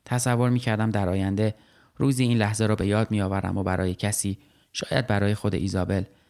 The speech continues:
تعریف می‌کنم که در واقع او بوده که مرا آرام کرده است. آن وقت می‌گویم دخترم، آن هم وقتی فقط نه ماهش بود، از من مراقبت می‌کرد.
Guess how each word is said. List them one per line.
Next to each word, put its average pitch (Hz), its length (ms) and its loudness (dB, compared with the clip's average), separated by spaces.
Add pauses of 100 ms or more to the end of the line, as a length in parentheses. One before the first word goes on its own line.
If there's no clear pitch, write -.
(120)
تعریف 107 380 -2
می‌کنم 101 320 -2
که 92 120 -4
در 98 160 0
واقع 95 340 -2
او 127 140 2
بوده 98 240 -2
که 92 120 -10
مرا 90 220 -4
آرام 90 320 -4
کرده - 380 -12
است. - 220 -12 (600)
آن 131 160 4
وقت 139 200 0
می‌گویم 123 360 2
دخترم، 120 600 0 (380)
آن 147 140 4
هم 139 180 4
وقتی 131 260 0
فقط 113 280 0
نه 127 220 4
ماهش 107 340 0
بود، 110 160 -2
از 95 140 -2
من 101 120 0
مراقبت 92 520 -2
می‌کرد. - 320 -16